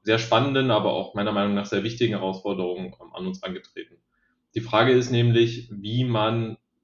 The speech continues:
vor allem die Versorgung mit, ähm, mit, mit Nährstoffen in Nahrungsmitteln sicherstellen kann in, äh, Entwicklungsländern. Also das war die Herausforderung, ähm, die dort praktisch besteht.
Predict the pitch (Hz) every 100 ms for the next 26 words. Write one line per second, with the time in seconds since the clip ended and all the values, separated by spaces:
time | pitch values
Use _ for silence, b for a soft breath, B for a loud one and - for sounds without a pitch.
0 | _ - - 110 113 101 101 98 92 104
1 | 139 143 120 104 98 - _ - 90 87
2 | 87 92 98 95 101 107 127 - 117 120
3 | 104 95 101 110 - 95 107 123 110 95
4 | 95 95 98 95 95 B B _ _ 113
5 | 110 104 101 95 92 101 - 101 101 98
6 | 80 80 80 - - 92 98 110 104 113
7 | 120 139 131 123 127 127 - - 92 92
8 | 101 107 104 - - 110 - 101 - 120
9 | -